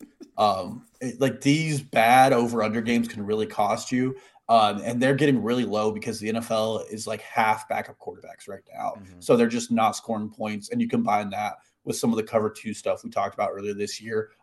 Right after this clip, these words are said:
Speaker 1: Offenses are struggling at an all-time high. Uh, and you gotta get off some of those players. Like, I wouldn't even blame some people if they were looking to get off Mahomes for some of these other quarterbacks who are performing better.
Speaker 2: <sighs> Man, that, that's tough. And that,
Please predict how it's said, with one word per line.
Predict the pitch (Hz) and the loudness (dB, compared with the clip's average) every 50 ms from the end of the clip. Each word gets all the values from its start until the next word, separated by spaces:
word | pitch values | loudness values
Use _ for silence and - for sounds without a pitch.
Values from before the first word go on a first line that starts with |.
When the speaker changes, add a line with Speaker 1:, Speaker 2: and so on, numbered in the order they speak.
| - | 4
Speaker 1:
Offenses | - 113 110 110 - 117 117 - 113 101 104 | 6 6 6 6 2 -2 -2 -4 -8 -10 -10
are | 101 | -8
struggling | - - 110 104 104 104 101 | -6 -4 -4 -4 -2 -4 -6
at | 101 | -6
an | 101 101 | -4 -4
all-time | 98 104 104 - 101 101 104 | -4 -4 -4 -2 -2 -4 -2
high. | 113 - 110 110 110 107 104 107 - - _ _ _ _ - | 0 4 6 6 6 6 4 2 -4 -10 _ _ _ _ 0
Uh, | - 107 110 104 98 95 92 85 - - 87 92 - - - | 4 6 6 6 6 4 2 -2 -4 -8 -12 -14 -8 0 2
and | 127 120 117 | 4 4 4
you | 113 120 117 | 4 2 4
gotta | 117 123 113 117 117 | 6 8 8 8 8
get | 113 110 110 | 6 4 6
off | 110 110 110 107 | 6 6 6 6
some | - - 107 104 | 4 -2 -2 -2
of | 104 | -2
those | 101 101 101 - | -2 -4 -6 -8
players. | _ - - 107 101 104 107 107 - - | _ -10 -8 -8 -8 -8 -10 -10 -8 -8
Like, | 110 107 - | -8 -4 0
I | 113 117 123 | 2 4 4
wouldn't | 123 135 131 131 131 | 6 4 4 4 2
even | 123 117 107 101 | 2 2 0 -2
blame | 98 - 95 101 101 98 | -4 -4 -6 -6 -6 -8
some | - - 98 98 | -10 -16 -18 -16
people | - - 101 - - 107 110 110 107 107 - _ _ _ - | -14 -14 -10 -6 -2 0 2 2 0 -2 -6 _ _ _ -8
if | - 101 - | -8 -8 -6
they | - 107 104 | -6 -6 -6
were | 104 98 | -6 -6
looking | 101 101 - - 104 104 101 - | -6 -8 -10 -10 -10 -10 -10 -10
to | - - | -12 -10
get | 104 95 | -8 -6
off | 98 110 104 - - | -4 -4 -6 -6 -6
Mahomes | 107 92 - 101 104 101 101 104 101 - | -8 -6 -4 -4 -4 -4 -4 -6 -6 -8
for | - 104 | -10 -12
some | - - 104 | -10 -10 -12
of | 98 101 | -12 -12
these | 101 98 - - | -14 -10 -6 -4
other | 101 95 92 92 87 - - - | -4 -4 -6 -8 -14 -14 -16 -12
quarterbacks | - - 107 104 98 104 - - - - - - | -8 -4 -4 -4 -4 -6 -8 -8 -8 -8 -10 -12
who | - 104 | -14 -12
are | |
performing | - 104 - - 110 - 101 90 - - - - _ _ _ _ _ | -12 -12 -10 -10 -10 -10 -12 -12 -16 -18 -18 -20 _ _ _ _ _
better. | - - - - - - - - _ _ _ _ _ _ | -12 -10 -10 -10 -12 -14 -16 -18 _ _ _ _ _ _
Speaker 2:
<sighs> | - - - - - - - - | -14 -12 -12 -10 -10 -12 -16 -16
Man, | 98 95 87 90 90 92 | -16 -16 -14 -14 -10 -10
that, | 98 98 95 - | -10 -10 -8 -8
that's | - 110 110 113 - - | -6 -6 -6 -6 -8 -14
tough. | - - 110 107 101 - - - | -8 -4 -2 -2 -2 -2 -2 -2
And | 156 147 139 123 117 | -2 -2 0 0 2
that, | 147 147 143 139 - - _ | 4 4 4 4 2 -2 _